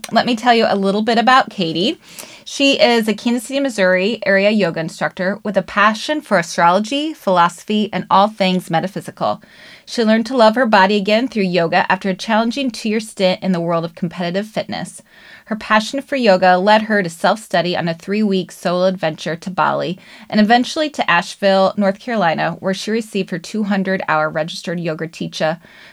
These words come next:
certification in twenty seventeen at the Asheville Yoga Center. With a background in bodybuilding and physical fitness, she understands both the anatomy of the body and the societal pressures put on it.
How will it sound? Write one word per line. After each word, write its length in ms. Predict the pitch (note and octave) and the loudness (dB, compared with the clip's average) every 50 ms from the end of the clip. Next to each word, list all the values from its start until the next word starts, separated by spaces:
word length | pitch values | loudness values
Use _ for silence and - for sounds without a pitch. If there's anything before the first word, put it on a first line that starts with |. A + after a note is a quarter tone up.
| _ _ | _ _
certification 680 | - - D4+ D#4 D#4+ F4+ D4+ - A#3 - - - G#3 F#3 | -2 2 2 2 2 0 -2 -2 -2 -2 -2 -2 -2 -4
in 60 | E3+ | -4
twenty 240 | - - F#3 F3 F3+ | -4 -4 -4 -4 -4
seventeen 600 | - - F#3 F3+ - - - - E3 E3 E3 - | -4 -6 -6 -6 -6 -8 -8 -6 -6 -6 -6 -6
at 140 | E3+ E3+ - | -8 -10 -8
the 100 | - - | -4 -4
Asheville 420 | C#3+ D3+ E3 - - - F3 F3 | -2 -2 -4 -6 -8 -8 -6 -6
Yoga 300 | F#3 E3 E3 D#3 C#3+ D3+ | -4 -4 -4 -4 -6 -8
Center. 380 | - - - F2 F2 E2+ E3+ - _ _ _ - - - - - - - - _ - | -10 -10 -10 -8 -8 -10 -10 -12 _ _ _ -20 -20 -20 -20 -20 -20 -20 -18 _ -4
With 120 | B3 A#3 | 2 2
a 20 | C4+ | 4
background 440 | A3 B3+ B3+ C#4 C#4 - E4+ E4 C4+ | 4 6 4 4 2 2 0 2 2
in 100 | A3+ G#3+ | 2 4
bodybuilding 840 | G3+ F#3 F#3+ G3 A#3 G#3+ G#3+ A3 A3 A3 A3 A3 A3+ C4 D4+ D#4 - - | 4 4 4 4 2 0 2 4 4 4 4 2 0 -2 -4 -6 -6 -2
and 160 | F#3 F#3+ F#3+ | -2 -2 0
physical 320 | - G#3 G3 - - A#3+ | -2 -4 -6 -2 -4 -4
fitness, 400 | A#3 - - - - D#3 E3+ F#3+ | -4 -2 -4 -4 -2 -2 -4 -4
she 160 | - - G#3+ - | -4 -4 -4 -2
understands 520 | - A#3 B3+ C#4 - - - A3 G3 F#3+ - | -2 -2 -2 -2 -6 -2 0 0 0 0 0
both 200 | - F#3+ F#3 - | 0 0 0 0
the 80 | F3+ | -2
anatomy 480 | E3 E3 E3+ E3 E3+ E3+ E3 F3 F3 E3+ | -4 -2 0 0 -2 -2 -2 -4 -4 -4
of 100 | E3 D#3 | -4 -6
the 80 | E3 | -8
body 500 | D3+ - D#3 D#3 D#3+ D#3+ G3 A#3 B3 B3+ - - | -6 -2 0 2 2 2 0 -2 -2 -4 -4 -4
and 100 | F3 F3+ | -4 -4
the 60 | E3+ | -4
societal 480 | E3 - - - - F#3 G#3 A3 B3+ | -6 -12 -8 -4 -2 0 0 0 -4
pressures 560 | A3+ - - F3 E3 - - F3 E3+ F3 E3+ - | -6 -4 -4 -4 -4 -4 -6 -6 -6 -6 -8 -10
put 180 | _ - F3 | _ -12 -10
on 160 | - A2 G#2+ | -8 -8 -8
it. 160 | G#2+ A2+ - | -8 -8 -10